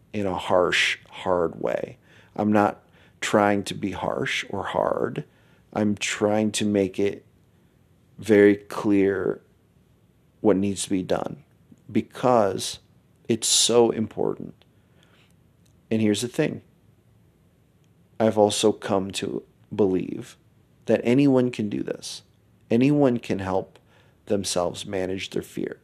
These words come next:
You might need to go to therapy to do it. I, I, I can't say for sure that everyone can do it the same way I did it, but I believe there's a way to do it for everyone.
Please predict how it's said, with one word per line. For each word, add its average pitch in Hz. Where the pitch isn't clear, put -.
You 120
might 110
need 117
to 113
go 113
to 107
therapy 147
to 117
do 101
it. -
I, 104
I, 107
I 110
can't -
say 107
for 101
sure 117
that 98
everyone 110
can 104
do 101
it 98
the 101
same 104
way 92
I 117
did 101
it, -
but 98
I 110
believe 101
there's 98
a 95
way 92
to -
do 78
it -
for -
everyone. -